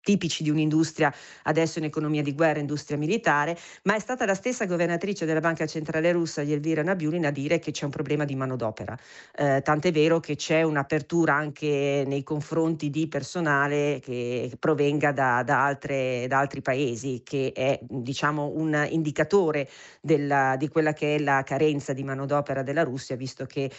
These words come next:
sono sempre restii nei confronti dell'immigrazione in generale. Quindi sì, questa, questa notizia, insomma, a cui ha dato rilievo la stampa tedesca, trova sicuramente un suo fondamento.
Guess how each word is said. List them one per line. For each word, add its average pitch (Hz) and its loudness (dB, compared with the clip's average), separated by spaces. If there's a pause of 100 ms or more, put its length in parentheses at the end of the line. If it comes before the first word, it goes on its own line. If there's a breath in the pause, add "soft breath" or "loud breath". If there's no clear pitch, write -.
(140)
sono 156 -2
sempre 170 2
restii 160 2
nei 160 2
confronti 156 -2
dell'immigrazione 147 -2
in 139 -4
generale. 127 -2
Quindi 156 0
sì, 175 -2
questa, 165 2
questa 170 -2
notizia, 180 -4
insomma, 156 -2
a 147 0
cui 160 -4
ha 151 0
dato 156 0 (140)
rilievo 156 0
la 147 -2
stampa 147 -4
tedesca, 143 -2
trova 139 0
sicuramente 135 -6
un 127 -8
suo 127 -10
fondamento. 120 -8